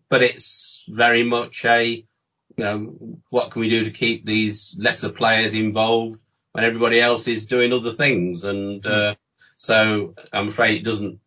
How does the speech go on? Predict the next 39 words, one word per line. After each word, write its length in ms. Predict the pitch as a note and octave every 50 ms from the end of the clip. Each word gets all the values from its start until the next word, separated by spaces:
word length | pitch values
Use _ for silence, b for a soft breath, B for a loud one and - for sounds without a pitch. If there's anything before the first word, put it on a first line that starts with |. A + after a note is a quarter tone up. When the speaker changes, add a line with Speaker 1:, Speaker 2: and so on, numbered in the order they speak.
| b b b b b b
Speaker 1:
doesn't 260 | - A2 A2 A#2+ A2 -
light 340 | A2 A#2 B2 A#2 A2 A2+
my 220 | A2 A2 A2 A2 G2+
fire 380 | - - A#2+ A2 G#2+ G#2+ G#2
greatly. 440 | G2+ A2 A#2 A2+ A#2 A2+ - - -
I 40 | B2
mean, 140 | G#2+ G2+ G2+
I'm 140 | G2+ G2+ G2+
pleased 300 | - B2 A2 G#2+ - A2
Yorkshire 440 | A2+ G#2+ G#2+ E2 - - G#2 G2+ G2
have, 160 | G2 F#2 F#2+ - _ _ _ _ _
have 140 | - G2 G2
done 220 | - B2 A2 G#2+ G#2+
well, 280 | A2 A#2+ C3 C3 B2+
and 100 | A#2 -
I 80 | G2 F#2+
think 320 | - B2 G#2+ G2+ F2+ - _ _ _ _
people, 300 | - A#2+ A#2 A2 A2+ A2
I 60 | G#2+
saw, 320 | G#2+ - C#3 B2+ A#2 A#2
I 80 | A2+ A#2+
was 120 | A#2 G#2+ -
talking 220 | - C3 B2 A2
today 280 | G#2+ A#2 B2 B2 A#2 -
to 60 | -
somebody 320 | - - A2+ G#2+ G2+ G#2
that 80 | G2+ G2
went 160 | A2 G#2+ G2+ -
to 60 | -
Scarborough 600 | - - - B2 A#2+ A#2 - - B2 C#3 C#3+ b b b b b b b -
and 80 | -
saw 180 | - - A2+ G#2
the 80 | G#2 G2+
game 260 | G#2+ G#2+ A2 G#2 G2+
at 100 | E2+ -
Scarborough, 760 | - - - A2+ A2+ A#2 A#2 A#2 C3 C3+ B2+ A#2+ F#2+ F#2+ G2
and 240 | G2+ G2+ G#2 G#2+ -
they, 220 | G#2 G#2+ G#2+ G#2+
they, 340 | - - A2 G#2+ G#2 G#2 G#2